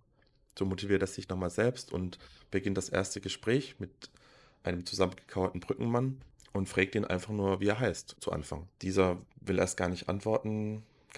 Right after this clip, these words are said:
Kaladin wiederholt die Frage, der Brückenmann sagt einfach nur, er soll weggehen und dann sagt Kaladin freundlich, aber bestimmt, er wird ihn so lange weiter belästigen, bis er ihm den Namen genannt hat. Und durch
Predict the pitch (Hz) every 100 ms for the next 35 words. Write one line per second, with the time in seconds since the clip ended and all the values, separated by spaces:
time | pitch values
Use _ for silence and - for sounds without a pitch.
0 | - 98 98 98 87 101 101 98 - 98
1 | 101 98 95 87 - - 95 95 95 -
2 | 98 - 101 95 87 87 85 85 107 120
3 | 117 120 131 - 98 92 90 _ _ -
4 | 92 110 107 - 104 107 104 - _ _
5 | - 87 117 135 131 101 98 107 - 98
6 | 143 156 - 92 90 85 95 - - -
7 | 92 85 117 143 131 101 98 - - 92
8 | 95 - 101 98 101 - - 85 90 90
9 | 76 80 85 87 80 80 85 - - 85
10 | 87 82 82 - - - - 98 95 -